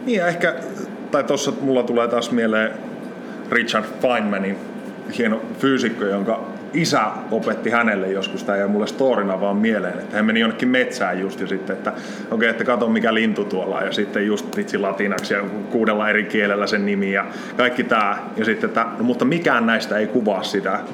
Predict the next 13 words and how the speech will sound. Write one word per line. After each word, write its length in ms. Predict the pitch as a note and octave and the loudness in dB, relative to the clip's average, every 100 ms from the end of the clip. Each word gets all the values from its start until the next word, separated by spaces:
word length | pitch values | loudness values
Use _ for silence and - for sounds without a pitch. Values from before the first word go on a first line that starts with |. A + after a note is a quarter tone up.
| - | -4
mikä 200 | G#2 G#2+ | 0 0
toi 180 | G2+ A2 | 2 2
asia 340 | A#2 A2 A2 | 2 2 2
on. 360 | C#3+ D3 F#2 - - - - - - - - | 2 0 0 -6 -10 -12 -12 -12 -10 -6 0
Ja 200 | A#2 A2+ - - - - - | 2 2 -4 -10 -12 -12 0
tää 100 | D#3+ | 2
on 100 | F#3+ | 2
ehkä 160 | F3+ E3 | 2 2
sellainen, 300 | F#3 E3 D3+ | 4 4 2
että 120 | D3 | 0
totta 200 | D#3 D3+ | 0 0
kai 240 | F3 F3+ | 2 2
me 220 | D3 C3 | 4 2